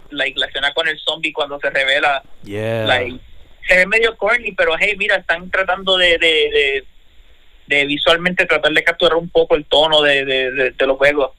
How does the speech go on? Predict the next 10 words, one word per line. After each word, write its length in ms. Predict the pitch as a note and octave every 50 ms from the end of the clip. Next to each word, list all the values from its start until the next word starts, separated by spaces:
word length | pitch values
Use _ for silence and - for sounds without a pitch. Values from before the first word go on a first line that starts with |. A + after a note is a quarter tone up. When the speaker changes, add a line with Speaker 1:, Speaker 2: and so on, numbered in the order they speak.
| - - -
Speaker 2:
Yeah, 320 | - G#2 G2 G2 G2 F#2+
yeah, 280 | F#2 F#2 F#2 F#2 F#2 F2+
yeah. 280 | F2+ F2+ F2+ F#2 F#2 F#2 F#2+ - - - - - - - - - _ - - - - - - _ _ -
Hopefully 760 | - - B2 B2+ B2+ - D#3+ D#3+ D#3+ D#3+ D#3 D3+ D3+ C#3+ - - - - - - - - - - - - - - - - - - - - - - - -
sea 320 | - - B2+ A#2 B2 C3+ -
un 180 | B2+ A#2+ B2
step 360 | - - - - C3+ B2 A#2 A#2+
up 160 | A2+ A#2+ - - - - - - - - - - - - _ - - _ _ _ - - -
from 380 | - - - A#2+ A2 G#2 G#2
the 580 | G2+ G#2 G2+ G2+ G2 G2 G2 F#2+ F#2 F#2 F2+ F#2